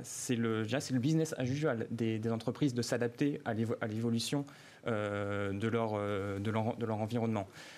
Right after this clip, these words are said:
Donc, euh, non, c'est pas, c'est pas alarmant. Euh, par contre, il y a un enjeu majeur, c'est celui du, du rythme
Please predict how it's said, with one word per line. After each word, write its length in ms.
Donc, 340
euh, 680
non, 280
c'est 140
pas, 280
c'est 140
pas 140
alarmant. 400
Euh, 80
par 160
contre, 160
il 40
y 20
a 40
un 100
enjeu 440
majeur, 360
c'est 120
celui 260
du, 300
du 120
rythme 360